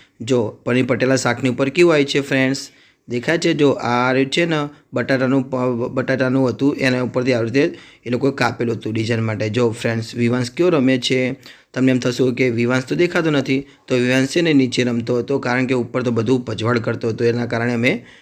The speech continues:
નીચે મૂકી દીધો. જો વિવા-, વિવાંશને બે ચમચી આપી તો વિવાંશ એના દાદા જોડે આ, આ રીતે રમે જતો હતો, પણ વિવાંશને બેસવું ગમતું નહોતું. જો વિવાંશને કેવો ઊભો રાખે એટલે કેવો રમવા માંડ્યો,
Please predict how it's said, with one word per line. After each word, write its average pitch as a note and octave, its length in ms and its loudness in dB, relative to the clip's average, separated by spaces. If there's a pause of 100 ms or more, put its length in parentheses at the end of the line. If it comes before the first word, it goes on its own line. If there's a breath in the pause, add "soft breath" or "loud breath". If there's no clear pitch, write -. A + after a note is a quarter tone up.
(160 loud breath)
નીચે C#3+ 220 2
મૂકી D#3+ 280 0
દીધો. D#3 540 -2
જો B2 120 0
વિવા-, A#2+ 440 0
વિવાંશને B2 400 0
બે A#2+ 120 2
ચમચી A#2+ 340 0
આપી B2+ 260 0
તો C#3 120 0
વિવાંશ B2 340 0
એના B2 120 0
દાદા A2+ 260 -2
જોડે A#2 220 0
આ, A2 320 -2
આ B2+ 40 -2
રીતે C#3 420 0 (360 loud breath)
રમે D3 260 4
જતો A#2+ 260 0
હતો, G#2+ 140 -6
પણ B2 180 -6
વિવાંશને B2 380 0
બેસવું A#2+ 380 -2
ગમતું A#2 440 -2
નહોતું. C#3 340 -2
જો A#2 280 -2 (320 loud breath)
વિવાંશને B2 460 0
કેવો C3+ 420 2
ઊભો A#2+ 220 0
રાખે A#2+ 180 0
એટલે B2 120 2
કેવો D3+ 200 2
રમવા B2+ 260 2
માંડ્યો, A#2 480 0